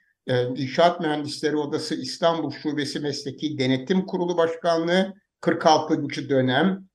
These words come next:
yine İnşaat Mühendisleri Odası Mesleki Değerlendirme Kurulu üyeliği,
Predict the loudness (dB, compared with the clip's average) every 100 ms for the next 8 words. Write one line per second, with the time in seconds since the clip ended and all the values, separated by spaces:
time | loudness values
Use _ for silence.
0 | -4 2 4 6 4 0 0 0 0 0
1 | 0 0 -2 -4 -2 -2 -2 -2 -6 -4
2 | -2 0 0 -2 -6 -2 -4 2 2 2
3 | 2 2 0 -2 -2 -2 -2 -4 -10 _
4 | _ -2 0 0 -2 -2 -2 -2 0 2
5 | 2 0